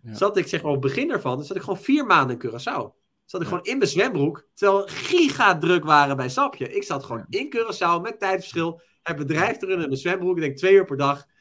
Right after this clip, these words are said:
Speaker 2: En de rest van het personeel, die deed het gewoon supergoed. En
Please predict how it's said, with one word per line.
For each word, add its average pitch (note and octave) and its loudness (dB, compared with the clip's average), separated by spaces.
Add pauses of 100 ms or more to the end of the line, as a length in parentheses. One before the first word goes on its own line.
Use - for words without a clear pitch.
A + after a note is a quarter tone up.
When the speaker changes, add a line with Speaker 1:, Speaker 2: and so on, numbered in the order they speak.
(240)
Speaker 2:
En C3+ -6
de C3+ 2
rest D#3 0
van D#3 -6
het C#3+ -4
personeel, C3+ -4
die B2+ -4
deed B2 -2
het A#2+ -6
gewoon G#2+ -16
supergoed. - -6
En A2+ -16